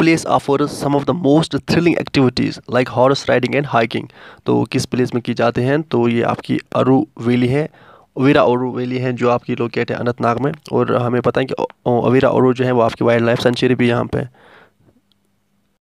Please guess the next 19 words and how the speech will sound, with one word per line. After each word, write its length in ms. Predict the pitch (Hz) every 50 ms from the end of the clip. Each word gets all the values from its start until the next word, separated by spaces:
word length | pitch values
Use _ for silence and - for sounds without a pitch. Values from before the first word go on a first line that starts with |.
| _ _ _ _ _ _ _ -
Question 280 | 175 170 214 190 160 -
twenty-eight, 540 | 151 151 151 151 - 73 120 135 143 - - - - _ -
अफरवत 360 | 139 - 156 156 151 156 143 - -
peak 280 | 160 156 127 123 - - _ -
is 120 | 127 120
one 180 | 127 135 143 139
of 20 |
the 180 | 131 123 127 135
most 280 | 143 151 160 160 -
important 420 | 123 139 131 131 135 131 131 127 123 - _ _ _ _ _ _ _ -
places 340 | 131 139 139 131 143 127 123 123
located 320 | 131 127 - 131 123 -
in, 200 | - 151 165 160 - _ _
तो 80 | 127
कहाँ 240 | 123 - 120 120 123
पे 120 | 127 - 123
अफरवत 340 | 123 - - 120 120 113 - - - - - _ _ _
पीक 200 | 127 123 120 -
आपकी 420 | - 113 - - - 185 190 -